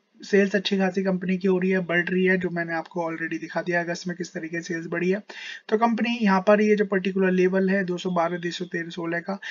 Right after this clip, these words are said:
ये particular level cross करने के बाद यहाँ पर सीधा जाता हुआ दिखाई देगा और ये rounding bottom बनता हुआ दिखाई देगा। थोड़ा सा time का आपको बस wait करना पड़ेगा patience के साथ।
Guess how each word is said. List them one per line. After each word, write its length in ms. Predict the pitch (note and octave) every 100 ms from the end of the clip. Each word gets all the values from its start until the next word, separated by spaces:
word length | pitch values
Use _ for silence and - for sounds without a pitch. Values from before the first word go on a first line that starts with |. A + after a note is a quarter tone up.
| - -
ये 120 | G3
particular 420 | G#3 G#3+ G#3 A3 G#3+
level 280 | G#3 G3
cross 340 | G3 - F#3 -
करने 280 | G3 F3+ F#3
के 80 |
बाद 260 | F3+ F3+ G3 - - -
यहाँ 180 | F3 F3
पर 140 | G3
सीधा 300 | F#3 G3+ F#3+
जाता 260 | F3+ E3+ F3
हुआ 160 | E3+
दिखाई 240 | E3+ E3 E3
देगा 200 | F3 G3+
और 100 | G3
ये 140 | G3
rounding 500 | F3+ D#3+ F3+ F3+ A3 - - - - _ _ -
bottom 420 | F3 G#3 G#3 A3
बनता 220 | G3+ F#3+
हुआ 180 | F#3+ F#3
दिखाई 240 | F#3 F3 F3+
देगा। 200 | F#3+ G3+
थोड़ा 260 | G#3+ G#3+
सा 100 | G#3
time 260 | G3 G3 F#3+
का 120 | F#3+
आपको 240 | F#3 G3+
बस 180 | F#3 F#3+ F3+
wait 260 | E3 E3+
करना 260 | - E3+ E3
पड़ेगा 320 | E3+ E3+ G3
patience 580 | G#3 - G3 F#3+ G#3 F#3+
के 100 | G3+
साथ। 180 | G3+